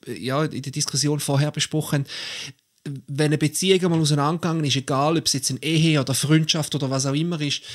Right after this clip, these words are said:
ähm, wenn ein Vertrauensmissbrauch stattgefunden hat oder ein Vertrauensbruch,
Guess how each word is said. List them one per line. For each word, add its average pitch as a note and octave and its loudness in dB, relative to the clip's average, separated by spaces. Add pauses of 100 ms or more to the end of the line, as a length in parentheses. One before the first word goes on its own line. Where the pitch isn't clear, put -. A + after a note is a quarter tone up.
(400)
ähm, C3 0 (680)
wenn C#3+ 2
ein C#3 2
Vertrauensmissbrauch D#3 0
stattgefunden D3 0
hat B2 -2 (200)
oder B2 -4
ein A#2+ -4
Vertrauensbruch, C#3+ 0